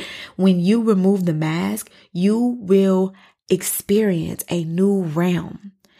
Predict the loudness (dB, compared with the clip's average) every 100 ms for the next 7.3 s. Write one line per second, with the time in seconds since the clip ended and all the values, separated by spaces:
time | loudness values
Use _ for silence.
0 | _ 2 4 4 4 4 4 2 0 0
1 | 0 0 0 -4 -4 -4 -4 0 2 2
2 | 0 -2 -4 -6 -2 0 0 -4 -10 _
3 | -20 -20 -16 -2 0 4 4 4 2 -2
4 | 0 0 0 -2 0 0 0 -2 -10 -20
5 | _ 2 4 4 2 0 -2 -2 0 0
6 | 0 -2 -4 -6 -2 0 0 -2 -2 0
7 | 0 -2 -6